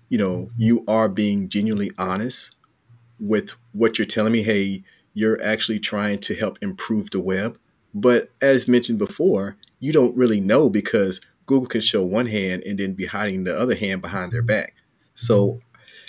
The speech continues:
that's the only problem. You have to really, when you look at certain things, you have to look at, okay, is Google really truly interested in our well-being? Are they really truly interested in improving the web? Or are they really trying to just, "Hey, let's get you on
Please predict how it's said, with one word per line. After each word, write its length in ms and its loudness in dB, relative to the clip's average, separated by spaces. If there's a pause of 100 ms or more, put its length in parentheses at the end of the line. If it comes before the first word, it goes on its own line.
(220)
that's 360 2
the 200 -4
only 220 4
problem. 380 0
You 120 6
have 140 2
to 80 2
really, 400 6
when 180 0
you 80 0
look 220 2
at 120 -2
certain 240 -2
things, 240 -2
you 40 0
have 80 -4
to 100 -6
look 320 -6
at, 260 -6
okay, 480 -6
is 160 -4
Google 460 -2
really 460 -2
truly 440 -4
interested 760 -6 (160)
in 380 -2 (420)
our 160 0
well-being? 680 0 (200)
Are 80 -2
they 80 0
really 320 2
truly 380 -2
interested 400 -4
in 140 -4
improving 420 -2
the 120 -2
web? 380 -4 (420)
Or 160 0
are 160 0
they 120 -6
really 320 -4
trying 340 -6
to 100 -14
just, 360 -6 (140)
"Hey, 240 0
let's 220 2
get 280 -2
you 180 0
on 420 2